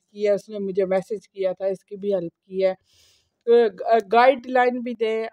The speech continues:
आपके हस्बैंड इतने बड़े वकील हैं तो वो उनको गाइड भी बद-, करें कि आप ये, ये करें। कई लोग बेचारे ऐसे होते हैं जिन, वो जो बहुत ज़्यादा अदालतों में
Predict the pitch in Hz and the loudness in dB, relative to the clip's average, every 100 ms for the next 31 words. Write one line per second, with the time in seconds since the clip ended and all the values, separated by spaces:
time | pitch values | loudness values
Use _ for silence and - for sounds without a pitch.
0 | 214 226 - 233 226 196 - 214 220 208 | -4 -4 -4 -4 -4 -4 -6 -6 -6 -10
1 | - 220 202 196 190 - 208 214 226 180 | -12 -6 -2 -2 -2 -8 -10 -8 -8 -4
2 | 175 185 190 208 196 202 196 175 165 165 | -2 -2 -6 -8 -4 -2 -2 -4 -6 -16
3 | _ 196 185 185 175 170 208 - 233 214 | _ -18 -12 -6 0 0 0 -6 -12 -10
4 | 180 185 180 208 196 196 202 190 180 175 | -10 -14 -8 -4 -4 -6 -6 -4 -4 -6
5 | 180 185 202 196 202 - 196 196 190 _ | -6 -2 -2 -2 -8 -6 -4 -4 -6 _
6 | _ _ 262 254 240 233 220 - 226 226 | _ _ -2 0 0 -2 -4 -6 -4 -2
7 | 226 214 254 226 233 226 214 220 208 202 | -4 -4 -4 -4 -6 -8 -8 -10 -10 -2
8 | 226 226 214 190 - 240 254 226 214 208 | 0 0 -6 -10 -4 4 4 4 -2 -2
9 | 226 190 196 202 202 233 233 | -4 0 -2 -2 -4 -6 -6